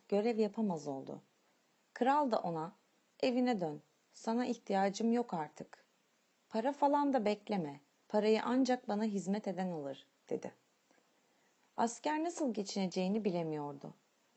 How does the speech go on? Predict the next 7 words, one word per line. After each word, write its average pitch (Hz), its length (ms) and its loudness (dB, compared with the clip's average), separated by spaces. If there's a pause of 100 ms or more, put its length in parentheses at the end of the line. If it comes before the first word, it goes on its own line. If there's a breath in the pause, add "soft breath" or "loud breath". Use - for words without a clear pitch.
(200)
Böyle 294 360 8
üzüntü 247 420 0
içinde 180 480 0
bütün 285 320 -4
gün 208 160 2
dolaşıp 180 480 -2
dururken 196 480 -4